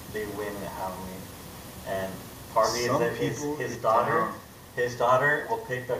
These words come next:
Speaker 1: costume or
Speaker 2: Uh-huh.
Speaker 1: the theme, and they'll, they'll. So this year they were the Addams Family.
Speaker 2: Okay.
Speaker 1: But in the past, he was, uh, my Richard's, like, six four, six five almost. But the <laughs> one of my favorite costumes he wore was,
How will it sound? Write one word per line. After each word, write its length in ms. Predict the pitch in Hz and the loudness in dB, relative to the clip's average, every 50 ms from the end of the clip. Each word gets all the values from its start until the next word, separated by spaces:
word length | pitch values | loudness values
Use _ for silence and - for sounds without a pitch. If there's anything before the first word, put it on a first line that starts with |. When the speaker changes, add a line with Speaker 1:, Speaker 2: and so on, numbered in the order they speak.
| - | -2
Speaker 1:
costume 380 | - - - - - - 147 151 156 - | -2 -2 -2 -2 -4 -6 -10 -10 -8 -6
or 100 | 120 117 | -6 -6
Speaker 2:
Uh-huh. 120 | 107 110 120 120 | -4 -4 -4 -6
Speaker 1:
the 60 | 117 | -6
theme, 160 | 117 131 139 | -4 -4 -4
and 100 | - - | -6 -6
they'll, 220 | - 98 101 95 - - - - | -6 -6 -6 -6 -8 -10 -10 -6
they'll. 240 | 110 104 104 104 104 - - | -2 -2 -2 -2 -4 -6 -2
So 220 | - - 113 107 | 2 2 4 4
this 240 | 113 127 127 - - | 4 2 2 2 2
year 80 | 139 131 | 2 2
they 120 | 123 117 | 2 2
were 120 | 107 107 107 | 2 2 0
the 100 | 98 90 | 0 0
Addams 280 | 95 - - 127 - | 0 0 -2 -2 -4
Family. 180 | - 104 98 92 92 92 - - | -6 -6 -6 -6 -8 -10 -12 -12
Speaker 2:
Okay. 240 | - - 113 104 104 107 - - - - | -8 -6 -6 -6 -6 -8 -12 -14 -8 0
Speaker 1:
But 260 | - 117 113 110 - 127 | 2 4 4 4 2 -2
in 80 | 120 | -4
the 80 | 120 113 | -4 -4
past, 540 | - - 139 156 156 139 131 127 - - - - | 0 4 4 6 6 6 4 4 0 -4 -8 -10
he 60 | 127 120 117 | -8 -6 -4
was, 160 | 123 123 120 113 | -4 -4 -2 -2
uh, 180 | 107 101 - - - - - - - - | -4 -4 -4 -6 -10 -14 -18 -16 -10 -8
my 100 | 113 117 117 - - - - | -8 -8 -8 -10 -14 -10 -6
Richard's, 380 | 117 139 139 - - - - 123 | -4 -4 -2 -2 -2 -2 0 0
like, 180 | 110 101 - | 0 0 -2
six 380 | - - - - 131 127 127 - | -4 -8 -6 -4 -4 -4 -6 -6
four, 300 | - - 104 101 98 95 90 - - | -8 -8 -4 -2 -2 -2 -2 -4 -8
six 260 | - - 120 117 - - | -8 -6 -6 -6 -6 -4
five 260 | - - - 98 98 95 | -2 0 0 0 -2 -2
almost. 380 | 92 90 - 92 - - - - - - - - - - - - - - - - - - - - - | -4 -6 -6 -6 -6 -8 -8 -10 -10 -10 -10 -10 -10 -10 -10 -10 -12 -12 -12 -12 -12 -12 -10 -2 4
But 360 | 104 107 107 - - - - | 6 6 6 6 4 0 -2
the 80 | 110 | 0
<laughs> 320 | 107 110 - - - - - | 0 0 -2 -4 -8 -6 -2
one 160 | 135 117 120 | -2 0 2
of 60 | 156 151 | 2 2
my 100 | 127 123 120 - - | 0 -2 -2 0 0
favorite 340 | 120 123 123 120 117 117 - | 0 0 0 -2 -4 -2 0
costumes 400 | - 104 104 107 - - 127 120 | 2 2 2 2 0 -4 -6 -4
he 60 | 117 113 107 107 | -4 -4 -4 -2
wore 200 | 110 110 113 120 123 - - - - - - - 113 | 0 0 0 0 -2 -6 -10 -12 -12 -12 -10 -4 0
was, 440 | 113 107 104 98 - - - - | 2 4 4 2 0 -2 -6 -10